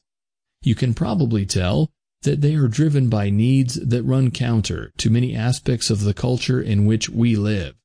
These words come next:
And if you know indigo children, or you are one yourself, you may find interpersonal interactions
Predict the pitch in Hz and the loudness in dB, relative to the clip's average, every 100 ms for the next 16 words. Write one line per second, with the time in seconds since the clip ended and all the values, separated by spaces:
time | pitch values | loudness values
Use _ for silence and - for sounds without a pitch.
0 | _ _ - 123 147 143 139 156 175 - | _ _ 0 2 2 2 4 4 2 0
1 | 151 160 147 135 127 113 - 104 101 78 | 2 2 2 2 0 0 -2 0 0 -2
2 | 65 110 _ _ _ 131 135 127 139 147 | -6 -12 _ _ _ 2 2 2 2 2
3 | 147 147 135 127 127 117 - 104 95 - | 2 2 0 2 2 0 0 0 0 0
4 | 95 92 - - - _ _ _ - 120 | -2 -4 -6 -14 -18 _ _ _ 0 2
5 | 147 214 156 101 92 131 143 - 156 156 | 2 2 0 -2 0 2 2 0 -2 0
6 | 143 - 156 - 151 143 135 131 110 87 | -2 0 0 2 2 2 0 0 0 -2
7 | 87 - 147 131 - | -4 -2 2 2 0